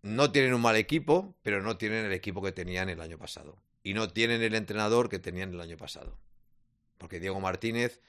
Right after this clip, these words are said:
supo sacar partido a un equipo que luchaba, trabajaba mucho y que además tenía a Yangel. Y Yangel está ahora en el Real Club Deportivo Español. Escuchamos a Vicente Moreno hablando de la regularidad del equipo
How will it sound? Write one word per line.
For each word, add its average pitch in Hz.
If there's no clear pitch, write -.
supo 113
sacar 101
partido 107
a 98
un 117
equipo 113
que 92
luchaba, 113
trabajaba 98
mucho 143
y -
que 110
además 101
tenía 120
a -
Yangel. 107
Y 95
Yangel 127
está 95
ahora 98
en 95
el 87
Real 85
Club 90
Deportivo 80
Español. 71
Escuchamos 165
a 104
Vicente 123
Moreno 135
hablando 147
de 107
la 107
regularidad 113
del 147
equipo 165